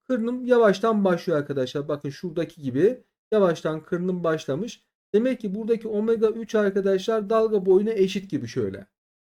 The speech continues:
Birinci şekle baktığınız zaman ise arkadaşlar bu dalgalar tam olarak böyle bükülmüş. Kırınım tam olarak gerçekleşmiş. Omega bir burada dalga boyundan daha küçük olmalıdır. Yani buradaki arkadaşlar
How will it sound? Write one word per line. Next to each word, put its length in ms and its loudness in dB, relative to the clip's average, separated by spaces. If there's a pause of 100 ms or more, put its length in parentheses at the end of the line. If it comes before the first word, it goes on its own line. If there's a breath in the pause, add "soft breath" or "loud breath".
(180)
Birinci 260 2
şekle 360 0
baktığınız 480 2
zaman 260 2
ise 180 -4
arkadaşlar 640 0
bu 120 -4
dalgalar 480 2
tam 200 0
olarak 340 -4
böyle 240 -2
bükülmüş. 480 -4
Kırınım 340 -6
tam 180 -4
olarak 300 -4
gerçekleşmiş. 800 -4 (480)
Omega 420 4
bir 180 -2
burada 300 -2
dalga 340 2
boyundan 480 -2
daha 220 -2
küçük 280 -8
olmalıdır. 520 -2
Yani 380 2
buradaki 320 -2
arkadaşlar 800 -4